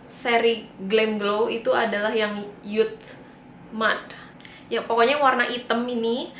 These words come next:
menurut aku sih udah paling juara yang namanya untuk bikin kulit glowing,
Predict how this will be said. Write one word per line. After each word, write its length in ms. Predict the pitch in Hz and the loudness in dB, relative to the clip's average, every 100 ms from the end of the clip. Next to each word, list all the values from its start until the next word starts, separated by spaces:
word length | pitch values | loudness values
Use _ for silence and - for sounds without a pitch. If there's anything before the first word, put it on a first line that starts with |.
| - - - 233 | -16 -14 -12 -2
menurut 180 | 254 254 | 0 2
aku 240 | 240 269 | 2 2
sih 140 | 269 | 0
udah 160 | 254 247 | 2 4
paling 240 | 220 226 | 2 2
juara 480 | 220 214 202 220 233 | 0 4 4 4 0
yang 180 | 220 214 | -2 -2
namanya 380 | 208 208 208 226 | -2 0 0 0
untuk 340 | 233 220 226 208 | 0 0 -4 -4
bikin 480 | 202 - 233 247 233 | -8 0 0 0 0
kulit 340 | 226 226 220 | 2 2 0
glowing, 880 | 196 202 196 196 208 214 240 277 | -2 2 2 2 -2 -4 -4 -6